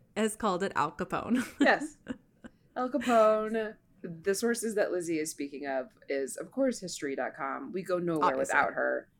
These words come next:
Speaker 2: The F B I, because
Speaker 1: I mean,
Speaker 2: duh, it's Al Capone.
Speaker 1: duh.
Speaker 2: And
Speaker 1: Hello.
Speaker 2: the Mob Museum, which we
Speaker 1: Yes.
Speaker 2: absolutely need to investigate further and see if it's
Speaker 1: Further.
Speaker 2: near a presidential library and if we could, like,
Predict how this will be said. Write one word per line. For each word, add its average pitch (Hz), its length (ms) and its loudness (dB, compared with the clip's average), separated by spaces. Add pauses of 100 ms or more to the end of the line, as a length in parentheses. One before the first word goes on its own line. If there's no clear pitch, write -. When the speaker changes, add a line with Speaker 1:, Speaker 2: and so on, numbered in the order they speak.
Speaker 2:
The 175 320 -4
F 170 300 2
B 180 200 0
I, 156 380 2
because 156 640 -2
Speaker 1:
I - 160 -8
mean, - 80 -12 (500)
Speaker 2:
duh, 196 800 4
it's 226 240 6
Al 160 100 2
Capone. 165 140 -4
Speaker 1:
duh. 311 640 6 (500)
Speaker 2:
And 202 280 8
Speaker 1:
Hello. 381 520 0 (180)
Speaker 2:
the 190 280 6
Mob 196 580 8
Museum, 359 800 10 (200)
which 285 340 2
we 269 160 6
Speaker 1:
Yes. 339 320 6 (200)
Speaker 2:
absolutely 175 1400 4 (120)
need 156 580 0
to 165 160 -4
investigate 143 640 -2 (120)
further 190 600 2
and 202 140 -2
see 180 220 -2
if 175 140 -2
it's 160 260 -4
Speaker 1:
Further. 196 260 4
Speaker 2:
near 160 360 0
a 175 80 0
presidential 160 720 -4
library 180 720 0
and 175 140 0
if 156 140 -8
we 151 120 -6
could, 156 180 -10
like, 143 340 -6